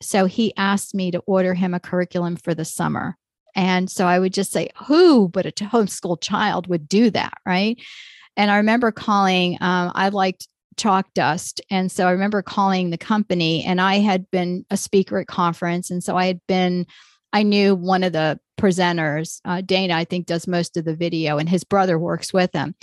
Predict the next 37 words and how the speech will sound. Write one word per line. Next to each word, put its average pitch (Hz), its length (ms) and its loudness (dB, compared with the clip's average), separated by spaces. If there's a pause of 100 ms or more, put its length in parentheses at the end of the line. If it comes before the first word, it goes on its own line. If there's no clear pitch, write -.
(360)
So 208 220 2
I 190 140 4
called 202 500 2
in 180 340 0
the 180 180 0
office 170 600 0 (100)
and 185 200 2
I 175 100 0
talked 175 300 -6
to 170 80 -4
his 175 180 -4
brother 190 480 0
and 180 160 -2
I 180 140 -2
said, 190 280 -4
"Do 247 140 2
I 349 140 4
get 381 160 2
an 302 120 2
award 202 540 4 (320)
for 190 340 4
the 208 140 -2
parent 240 440 2
who 208 140 4
probably," 202 840 2
'cause 208 140 -2
I 196 340 0
had 190 220 0
used 185 260 0
him 180 140 0
with 170 160 -2
my 160 140 0
oldest, 165 380 -2
"who 214 140 6
probably 233 460 2
has 190 220 2
ordered, 196 500 2